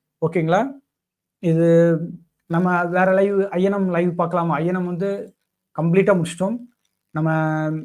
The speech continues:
எக்கனாமில கொஞ்சோண்டு இருக்கு. எக்கனாமி வந்து கொஞ்சம் முடிச்சிடலாமா? எக்கனாமில கொஞ்சோண்டு லைவ்ல மிச்சம் வச்சிருந்தோம்.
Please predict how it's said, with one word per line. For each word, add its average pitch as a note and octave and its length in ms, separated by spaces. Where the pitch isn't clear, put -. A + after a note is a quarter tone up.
எக்கனாமில G3+ 560
கொஞ்சோண்டு G3 420
இருக்கு. F3 420
எக்கனாமி F#3+ 360
வந்து F#3 200
கொஞ்சம் F3 520
முடிச்சிடலாமா? E3+ 540
எக்கனாமில F3+ 640
கொஞ்சோண்டு F3+ 520
லைவ்ல E3+ 460
மிச்சம் D#3 300
வச்சிருந்தோம். E3+ 540